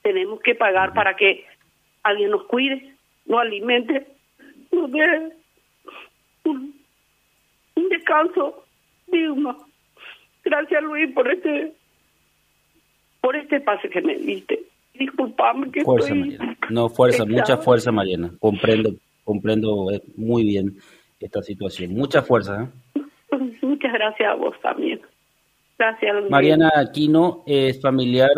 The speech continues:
Speaker 2: de Mario Eduardo Aquino, más conocido como Lato, del barrio Trinidad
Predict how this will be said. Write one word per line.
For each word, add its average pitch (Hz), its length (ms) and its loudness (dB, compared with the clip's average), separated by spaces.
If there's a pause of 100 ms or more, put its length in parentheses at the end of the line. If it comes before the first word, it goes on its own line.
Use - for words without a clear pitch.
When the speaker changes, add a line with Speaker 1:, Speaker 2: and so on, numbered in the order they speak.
Speaker 2:
de 117 680 0 (520)
Mario 160 500 6
Eduardo 135 560 4
Aquino, 120 460 -2
más 117 200 0
conocido 120 580 -4
como 127 280 -4
Lato, 131 600 0
del 98 640 -4
barrio 110 380 -2
Trinidad 120 540 -4